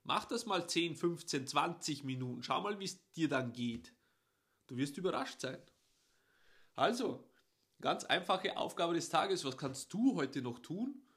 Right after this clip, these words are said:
um zu überprüfen, ob du wirklich kaputt bist oder ob da irgendetwas,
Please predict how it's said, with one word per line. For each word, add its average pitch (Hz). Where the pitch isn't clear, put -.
um 240
zu 233
überprüfen, 220
ob 147
du 156
wirklich 180
kaputt -
bist -
oder 170
ob 151
da -
irgendetwas, 143